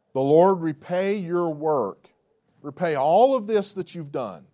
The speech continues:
this commitment that you've made, and a full reward be given you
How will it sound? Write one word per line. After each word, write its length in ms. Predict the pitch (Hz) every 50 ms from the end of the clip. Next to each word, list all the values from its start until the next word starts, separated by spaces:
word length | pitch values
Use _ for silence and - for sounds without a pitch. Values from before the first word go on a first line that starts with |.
| _ _ _ _ _ _
this 180 | 143 156 147 -
commitment 640 | - 175 160 160 165 202 240 180 202 226 226 165
that 220 | 170 175 151 - -
you've 180 | 180 156 147
made, 480 | 151 143 127 110 98 95 90 92 87 - _ _ _ _ _ _ _ _ _ _ _ _ -
and 140 | 151 156
a 100 | 151 147
full 380 | 139 - - 202 214 226 247 240
reward 580 | 226 233 226 196 190 190 180 175 175 170 160 147
be 120 | 156 151
given 480 | 139 139 156 185 196 180 202 196 190 160
you 380 | 160 160 160 160 156 156 156